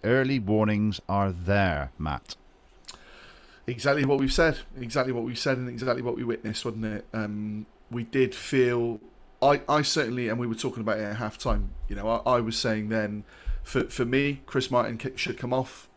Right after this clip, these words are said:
Speaker 2: and, and, um, Nahki Wells, or Nicky, as Ben Bond will, will call, um, and, and it went back to say it then.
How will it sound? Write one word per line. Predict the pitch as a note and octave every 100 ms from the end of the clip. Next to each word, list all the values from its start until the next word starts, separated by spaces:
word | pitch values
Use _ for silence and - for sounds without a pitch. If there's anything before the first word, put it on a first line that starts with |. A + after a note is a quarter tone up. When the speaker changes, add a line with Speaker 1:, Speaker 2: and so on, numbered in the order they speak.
| -
Speaker 2:
and, | A#2 G#2+ - -
and, | G#2+ G#2 - -
um, | G#2 G2+ F#2+ -
Nahki | A#2 A2+ A2+
Wells, | A2 A#2 A2+
or | G#2 G#2
Nicky, | A2 A2 - A#2+ C3+ A2+
as | G2+
Ben | - G#2+ G#2+
Bond | G#2 G#2 G2+
will, | A2 G#2+ G2+
will | -
call, | G2+ A#2 B2+ - - - - -
um, | A#2+ A#2 A2+ G#2 - _ - - - - - - A#2
and, | A2+
and | A2+
it | A2
went | A#2 -
back | G#2+
to | -
say | A#2+
it | A2+
then. | A#2